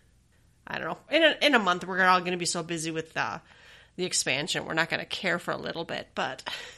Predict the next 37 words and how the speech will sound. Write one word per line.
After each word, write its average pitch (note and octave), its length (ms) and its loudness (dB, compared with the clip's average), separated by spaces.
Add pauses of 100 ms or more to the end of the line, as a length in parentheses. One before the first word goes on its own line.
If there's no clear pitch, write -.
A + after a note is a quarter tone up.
(120)
<laughs> - 360 -16
I D4+ 80 6
do B3 160 2
care. F#3 440 -4
<laughs> - 40 -20 (1900)
All C4 120 10
right, C4 200 12
I A3+ 120 12
don't E4+ 160 6
know F#4 60 6
what F4+ 100 2
this F4 160 2
next D#4+ 260 8
one C4 140 2
is. F3+ 260 4
It D#3+ 40 -6
says, G#3+ 220 2
"Hidden D#4 360 -2
platinum C4 420 6
color B3 380 4
theme A#3+ 260 0
like G3 220 4
Shadowbringers, B3 1000 0
weather A3 240 2
conditions, G3+ 540 -4
keywords A#3+ 600 -4
guiding G3 380 2
Yoshida's F#3+ 520 -4
vision, F3+ 460 -4
Zepla F3 460 -4
interview." D#3 420 -4
Ruby, F#3 460 -6
what - 160 -12
the F#3+ 80 -6
hell E3+ 140 -4
does D#3+ 160 -4
that D3+ 120 -4